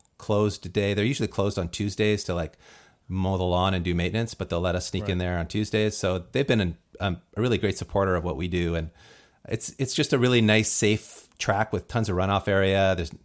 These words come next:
Speaker 1: it's really hard to hurt a car there, so it's kinda perfect for the kinda goofing around that we do, and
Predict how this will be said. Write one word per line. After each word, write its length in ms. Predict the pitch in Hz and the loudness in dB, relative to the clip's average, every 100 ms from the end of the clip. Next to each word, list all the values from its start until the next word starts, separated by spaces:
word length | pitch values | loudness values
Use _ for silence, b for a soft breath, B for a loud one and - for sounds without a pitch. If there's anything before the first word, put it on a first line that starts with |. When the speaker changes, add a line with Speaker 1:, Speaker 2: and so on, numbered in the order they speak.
| _ | _
Speaker 1:
it's 100 | - | -8
really 200 | 123 143 | 0 4
hard 160 | 113 113 | 4 4
to 60 | 87 | 4
hurt 140 | 107 | 2
a 40 | 92 | 2
car 280 | 98 95 | 0 2
there, 240 | 95 95 90 | 2 2 0
so 300 | - 92 87 B B B | 0 -2 -2 B B B
it's 100 | - | -2
kinda 180 | - 190 | 2 2
perfect 360 | - 127 120 - | 4 2 2 0
for 80 | |
the 80 | 98 | 0
kinda 220 | 107 95 | 2 0
goofing 320 | 82 98 - 90 | 0 -4 -2 -2
around 240 | 85 87 | 0 0
that 100 | 80 | -2
we 140 | 87 | -2
do, 220 | 101 123 113 | 0 2 2
and 200 | 90 | 0